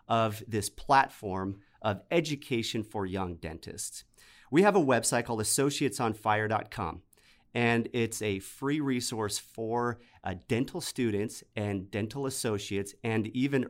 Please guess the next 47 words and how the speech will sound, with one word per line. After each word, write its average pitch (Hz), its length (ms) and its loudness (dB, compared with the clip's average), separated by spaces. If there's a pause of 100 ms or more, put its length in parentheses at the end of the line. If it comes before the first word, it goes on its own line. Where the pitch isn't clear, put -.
early 127 280 0
stage 107 440 -4
practice 120 540 -2
owners 113 480 -2 (440)
to 139 100 -2
give 139 340 2
them 226 160 2
the 165 100 0
language 123 720 2 (100)
of 104 160 0
finance, 82 600 -4 (100)
which 135 160 -2
is 156 120 0
something 233 340 2
that 190 200 2
they 147 100 2
never 120 540 2
really 104 380 -2
learned 95 500 -4
in 95 280 -6
dental 90 300 -12
school. - 460 -14 (540)
And 123 140 2
we 160 100 6
want 202 200 6
to 117 80 0
give 127 180 2
it, 120 200 0 (120)
uh, 110 140 -2
to 127 120 -2
them 117 120 4
in 113 80 2
a 107 60 0
very 123 360 2
accessible 113 760 -4
way 95 360 -4
and 143 140 4
in 143 80 6
a 127 60 2
practical 170 640 -2
way 123 160 2
that 120 200 -2
they 117 120 -2
can 120 160 -4
actually 104 360 -4
use 107 320 -4
it 170 160 -6